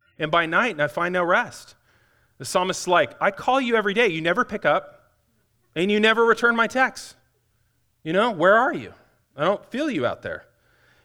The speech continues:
You know, when you're struggling with doubt, guys, and all the great saints have struggled with doubt. That's what's interesting. There's a lot of talk about doubt these days.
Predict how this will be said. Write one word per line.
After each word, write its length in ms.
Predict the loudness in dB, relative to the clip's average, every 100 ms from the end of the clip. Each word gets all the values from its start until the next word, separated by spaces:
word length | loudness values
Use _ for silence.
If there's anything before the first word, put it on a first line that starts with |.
| _
You 100 | -6
know, 160 | -4
when 160 | -4 -2
you're 80 | -4
struggling 520 | -4 2 2 2 -4
with 140 | -6
doubt, 360 | 0 2 2 0
guys, 220 | -2 -2
and 160 | -4 -6
all 320 | 4 6 6
the 80 | 4
great 320 | 2 2 2
saints 380 | -4 -4 -4 -2
have 240 | 0 0
struggled 380 | -2 -2 -2 -2
with 120 | -6
doubt. 380 | -2 -2 -4 -10 _ _ _ _ _
That's 140 | -4
what's 160 | -2 -4
interesting. 240 | -4 -4
There's 180 | -2 0
a 40 | 0
lot 340 | 4 4 4
of 60 | 2
talk 260 | -2 -2
about 240 | 0 0 2
doubt 220 | -2 -2
these 180 | -12 -10
days. 440 | -10 -10 -16 -20